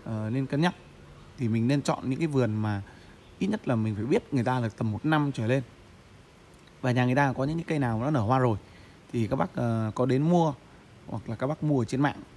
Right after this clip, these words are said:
thì các bác, ờ, biết là cái người này như thế nào. Bởi vì ở trên, trên mạng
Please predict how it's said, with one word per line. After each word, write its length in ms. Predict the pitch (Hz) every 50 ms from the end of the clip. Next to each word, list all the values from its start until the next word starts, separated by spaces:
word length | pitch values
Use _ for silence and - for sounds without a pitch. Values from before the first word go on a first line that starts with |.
| - -
thì 80 | 120 110 107
các 80 | 113 127
bác, 180 | 151 - -
ờ, 80 | - 101 - 101
biết 280 | - 180 214 - - 131
là 80 | 123
cái 120 | 107 120 131
người 220 | 139 131 117 113
này 140 | 107 107 104
như 120 | 120 131
thế 80 | 123 127
nào. 160 | 135 123 110 95 - - - - - - - - - -
Bởi 100 | 120 117
vì 340 | 120 123 123 120 120 120
ở 180 | 113 - - 117
trên, 340 | - - 147 151 147 147 139 - - - - - - - - - - - - - - - - - -
trên 180 | - 147 143
mạng 160 | 143 151 -